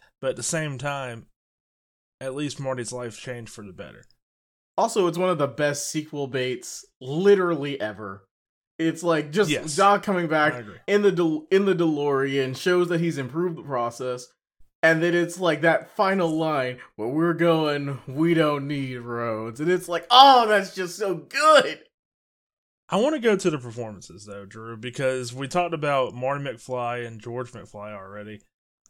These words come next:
Speaker 1: Them getting Michael J. Fox, and this is not a shot to Eric Stoltz.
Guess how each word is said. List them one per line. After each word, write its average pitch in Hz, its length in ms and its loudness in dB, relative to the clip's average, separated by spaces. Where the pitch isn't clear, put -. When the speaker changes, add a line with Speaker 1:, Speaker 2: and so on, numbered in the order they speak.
Speaker 1:
Them 170 520 -4
getting 156 280 -2
Michael 127 300 -8
J. 113 180 -12
Fox, 95 420 -16
and 147 120 -10
this 170 180 -2
is 139 140 -8
not 131 340 -6
a - 40 -12
shot 95 320 -12
to 65 60 -20
Eric 90 260 -20
Stoltz. - 520 -20